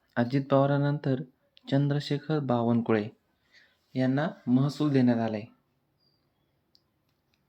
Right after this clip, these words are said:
त्यानंतर आहे राधाकृष्ण विखे पाटील यांनी जलसंपदा घेतले, त्यामध्ये गोदावरी आणि कृष्णा खोरे विकास मंडळ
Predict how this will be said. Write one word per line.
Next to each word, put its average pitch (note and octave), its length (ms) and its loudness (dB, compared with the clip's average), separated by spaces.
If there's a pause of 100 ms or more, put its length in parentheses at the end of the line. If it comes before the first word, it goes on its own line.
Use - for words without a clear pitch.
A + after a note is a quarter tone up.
(420)
त्यानंतर C3 380 0
आहे D3 120 0
राधाकृष्ण C3 640 0
विखे B2 260 -2
पाटील A2+ 360 -2 (460)
यांनी B2 280 6
जलसंपदा C3+ 720 2
घेतले, B2 340 -2 (1160)
त्यामध्ये B2 440 2
गोदावरी B2 640 2
आणि C3+ 200 0
कृष्णा C3 420 0
खोरे B2 140 2
विकास A#2+ 360 -2
मंडळ A2+ 300 0